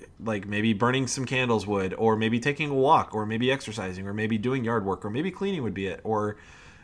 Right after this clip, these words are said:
you know, like, y-, you know you better than anybody else knows you.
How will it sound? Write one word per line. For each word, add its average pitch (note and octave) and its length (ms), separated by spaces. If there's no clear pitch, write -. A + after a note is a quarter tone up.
you E3 120
know, E3 100
like, D3+ 180
y-, D#3 260
you F#3 180
know F#3+ 180
you D#3 220
better C#3 260
than A#2 340
anybody A#2 360
else A#2+ 420
knows A2+ 380
you. G2 440